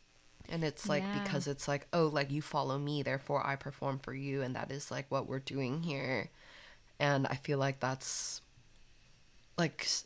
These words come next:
Speaker 1: I think in a way, like, social media where you don't see, like, the follow count. So I think about, like, Tumblr, because, like, public follow counts, like, wasn't,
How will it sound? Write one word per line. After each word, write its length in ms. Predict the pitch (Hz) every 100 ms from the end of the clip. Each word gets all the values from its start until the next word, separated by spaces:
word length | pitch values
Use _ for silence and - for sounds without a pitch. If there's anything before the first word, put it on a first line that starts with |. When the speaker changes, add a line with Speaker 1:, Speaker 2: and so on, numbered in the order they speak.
| -
Speaker 1:
I 80 | 170
think 240 | 175 175
in 120 | 180
a 60 | 160
way, 240 | 143 147
like, 200 | 147 147
social 380 | - 123 135 151
media 460 | 147 135 143 147 147
where 400 | 143 143 143 147 - - -
you 160 | - 170
don't 300 | 139 139 -
see, 380 | - - 143 139
like, 180 | 139 143
the 100 | 139
follow 380 | 135 131 143
count. 520 | 139 170 156 175 175 -
So 140 | 143
I 60 | 139
think 180 | 131
about, 200 | 127 -
like, 140 | - -
Tumblr, 520 | - 135 131 - -
because, 340 | 147 - 139
like, 240 | 135 131 -
public 360 | 135 127 135
follow 340 | - 113 120 -
counts, 460 | - - - -
like, 160 | - -
wasn't, 540 | 117 131 143 135 131